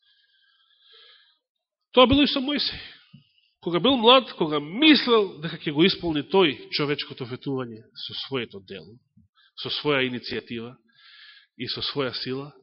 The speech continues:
тоа дело доживело неуспех. И уште четириесет години поминале, додека не станал старец во Мадијанската земја. И ништо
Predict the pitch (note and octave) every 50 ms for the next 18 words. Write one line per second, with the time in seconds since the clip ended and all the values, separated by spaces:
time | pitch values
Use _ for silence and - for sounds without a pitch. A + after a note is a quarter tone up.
0 | _ _ _ _ _ _ _ _ _ _ _ _ _ _ _ _ _ _ _ _
1 | _ _ _ _ _ _ _ _ _ _ _ _ _ _ _ _ _ - D#3 C#3+
2 | C3 A#2+ B2 C3+ C3+ C3 B2 A#2 G#2+ G#2 A2+ A2+ A#2+ A2+ A2 A2 A2 A2 A#2+ A#2+
3 | A2+ - - - D#3 D3+ - - - - - - - _ _ _ _ _ _ _
4 | _ _ _ _ _ _ _ _ _ _ _ _ _ _ _ _ _ _ G3 G#3+
5 | A3 A#3+ C4 C#4 - - - G#3 - - F#3 - E3+ F3 G3+ A#3+ A#3 F#3+ - -
6 | D#3+ C#3+ B2 B2 A2 F#2+ G2 G2 - - - - A#2 A2+ G#2+ F2+ D2+ D#2+ D#2+ -
7 | - - - - - - _ _ _ _ _ _ _ _ _ B2+ A#2+ C3+ B2 A#2
8 | A2 - A2+ G#2+ G#2+ A#2 A2 - - A#2 F#2+ E2 E2+ - - - C3 A2+ F#2+ G2
9 | - _ - - - - A2+ A#2+ A#2+ A#2+ A#2 G#2+ A#2 A2 G2+ F#2 - - - -
10 | - F2+ - - B1+ E2+ - - _ - - - _ _ _ _ _ _ _ _
11 | _ _ _ _ _ _ _ _ - E3+ D3 C3 D3+ F#3 E3+ - - - D3 C3+